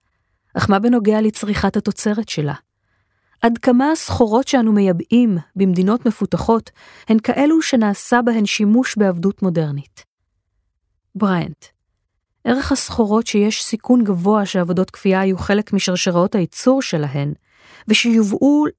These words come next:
למדינות ה-G עשרים, עשרים הכלכלות הגדולות בעולם, הוא ארבע מאות שישים ושמונה מיליארד דולר.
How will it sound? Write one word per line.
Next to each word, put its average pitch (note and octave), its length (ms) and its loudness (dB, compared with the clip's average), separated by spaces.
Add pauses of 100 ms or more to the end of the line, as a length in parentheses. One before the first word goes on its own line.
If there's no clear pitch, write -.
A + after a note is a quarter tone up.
למדינות G#3 580 2
ה-G F#3+ 840 -4 (120)
עשרים, G#3 580 0 (340)
עשרים G#3 340 2
הכלכלות G3+ 600 -2
הגדולות F3 500 0
בעולם, F#3 520 0 (480)
הוא A3+ 300 2
ארבע G3+ 240 2
מאות A#3 320 0
שישים B3+ 460 0
ושמונה G#3+ 520 2
מיליארד G3 500 2
דולר. D#3 500 -2